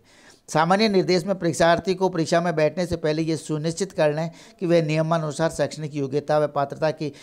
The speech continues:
अन्य शर्तें पूरी करता है। इस परीक्षा हेतु अपात्र पाए जाने की स्थिति में उसकी अभ्यर्थिता परीक्षा उत्तीर्ण करने और चयन होने के उपरांत भी समन्वयक पीटीटी दो हज़ार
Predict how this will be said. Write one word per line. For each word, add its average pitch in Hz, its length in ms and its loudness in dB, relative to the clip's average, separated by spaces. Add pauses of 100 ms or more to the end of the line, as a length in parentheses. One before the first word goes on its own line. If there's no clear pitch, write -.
(180)
अन्य 170 280 0
शर्तें 147 340 -2
पूरी 143 220 -6
करता 135 320 -4
है। 139 200 -6 (840)
इस 214 160 4
परीक्षा 196 340 2
हेतु 185 320 4
अपात्र 185 360 2
पाए 175 180 4
जाने 160 260 2
की 170 160 0
स्थिति 165 240 -6
में 165 140 -2
उसकी 160 280 -4
अभ्यर्थिता 156 640 2 (1300)
परीक्षा 180 300 4
उत्तीर्ण 180 340 2
करने 170 300 4
और 165 80 4
चयन 165 200 2
होने 156 160 0
के 165 100 2
उपरांत 151 380 2
भी 156 220 0
समन्वयक 156 560 0
पीटीटी 160 460 0 (800)
दो 165 160 4
हज़ार 165 380 4